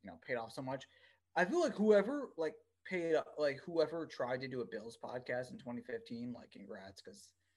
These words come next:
it paid off real quick. But, like, honestly, like, no jokes about the Bills. Obviously, like,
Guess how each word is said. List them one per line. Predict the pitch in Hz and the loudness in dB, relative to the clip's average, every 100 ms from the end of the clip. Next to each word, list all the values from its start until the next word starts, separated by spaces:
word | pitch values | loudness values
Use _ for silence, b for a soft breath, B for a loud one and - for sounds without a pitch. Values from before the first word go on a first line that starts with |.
| _ _ _ _ - | _ _ _ _ -10
it | - | -2
paid | 170 156 | 6 6
off | 135 123 127 | 6 0 -2
real | 127 | -6
quick. | 120 131 120 117 _ _ _ _ _ _ | -6 -8 -10 -12 _ _ _ _ _ _
But, | 185 185 | 6 8
like, | 190 170 - | 8 4 4
honestly, | 160 208 196 170 156 143 - - | 4 6 4 2 0 0 -6 -2
like, | 147 139 - _ _ _ _ - _ _ _ - | 0 0 -6 _ _ _ _ -20 _ _ _ -2
no | 214 240 | 4 6
jokes | 208 233 226 | 10 10 10
about | 139 | 2
the | 120 | 2
Bills. | 156 139 131 | 2 2 2
Obviously, | 165 160 127 - 123 120 | 2 2 -2 -8 -4 -4
like, | 117 117 110 | -4 -8 -10